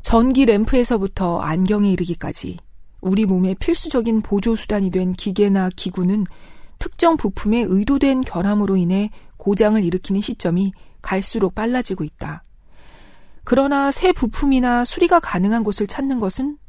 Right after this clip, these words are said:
불가능하다. 설사 찾아낸다 하더라도 동남아시아의 수용소나 다름없는 공장에서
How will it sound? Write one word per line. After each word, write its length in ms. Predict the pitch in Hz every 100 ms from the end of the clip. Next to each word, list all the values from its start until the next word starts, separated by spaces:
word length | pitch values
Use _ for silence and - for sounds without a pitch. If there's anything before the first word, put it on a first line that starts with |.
| -
불가능하다. 760 | - 226 262 226 156 - - - - - - - - - - -
설사 520 | - 320 - 277 277
찾아낸다 560 | - 392 381 349 294
하더라도 580 | 262 294 277 196 - - - - - - -
동남아시아의 800 | 101 220 226 214 208 202 190 190
수용소나 540 | - 330 330 320 277
다름없는 480 | 262 196 208 214 214
공장에서 680 | 214 202 208 196 190 196 190